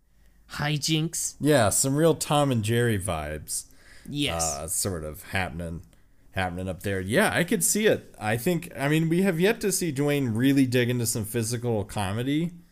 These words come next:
Speaker 2: um,
Speaker 1: Mm-hmm.
Speaker 2: but I feel like it's something he could excel at. So.
Speaker 1: Oh, absolutely.
Speaker 2: Yeah.
Speaker 1: The man's got control over every inch of his body.
Speaker 2: Yeah. Oh.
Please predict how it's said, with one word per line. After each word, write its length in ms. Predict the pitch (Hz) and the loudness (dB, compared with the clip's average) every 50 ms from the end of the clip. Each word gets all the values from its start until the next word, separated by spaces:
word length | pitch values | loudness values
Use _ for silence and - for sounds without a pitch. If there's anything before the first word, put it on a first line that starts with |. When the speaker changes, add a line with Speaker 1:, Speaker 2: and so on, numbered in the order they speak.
| _ _ _ _ _ - - - - - | _ _ _ _ _ -20 -20 -14 -8 -4
Speaker 2:
um, 200 | 107 104 98 170 | 0 2 2 4
Speaker 1:
Mm-hmm. 260 | 95 - - 147 139 92 | 4 2 2 0 0 -2
Speaker 2:
but 180 | - 117 113 110 | -2 0 0 0
I 60 | 107 | 0
feel 200 | - - 170 170 | 0 2 2 2
like 140 | 170 - 151 | 2 2 0
it's 120 | 135 - | 0 0
something 300 | - 139 135 143 131 123 | 0 -2 0 -2 -2 0
he 120 | 135 120 104 | 0 -2 0
could 160 | - 117 104 | 0 0 0
excel 500 | 98 87 - - 107 95 90 87 82 73 | -2 -2 -2 -2 -2 -2 -2 -2 -4 -6
at. 160 | 71 73 - - - - - - | -8 -10 -14 -16 -20 -20 -14 -10
So. 420 | - - - 92 87 78 71 73 92 - - | -8 -6 -4 -4 -6 -6 -6 -8 -10 -8 -6
Speaker 1:
Oh, 160 | 254 254 180 | -4 -2 0
absolutely. 880 | 147 185 233 180 - - 151 131 127 127 147 202 - - - 123 135 - - | 0 0 -2 -2 -2 -4 -2 -2 -2 -2 -2 -4 -4 -6 -12 -16 -16 -12 -6
Speaker 2:
Yeah. 180 | - 104 101 - | -4 -2 -2 0
Speaker 1:
The 80 | 160 160 | 0 0
man's 280 | 190 240 320 349 330 | 0 0 -2 -2 -2
got 240 | - 240 190 156 156 | -2 -2 -2 -2 -2
control 500 | - - 175 160 - - 185 175 170 170 | -4 -2 -2 -2 -2 -2 -2 0 0 0
over 400 | 165 156 143 139 135 131 - - - _ - | 0 -2 -2 -4 -6 -6 -8 -10 -14 _ -10
every 540 | 180 185 208 190 180 - 147 135 123 - - _ - | -6 -4 -4 -4 -6 -8 -8 -8 -10 -10 -14 _ -6
inch 320 | - 160 165 165 160 - 156 | -2 -2 0 0 0 -2 -4
of 120 | 127 - | -4 -4
his 220 | - 143 131 117 113 | -4 -4 -4 -4 -4
body. 520 | - - 123 127 127 123 117 - - - - | -4 -2 0 2 2 0 -2 -4 -10 -10 -4
Speaker 2:
Yeah. 300 | 98 95 90 80 76 - - - _ _ _ - - - | -2 -2 -2 -2 -4 -10 -16 -20 _ _ _ -12 -4 -2
Oh. 360 | 107 110 101 85 - - | 0 0 0 -2 -4 -8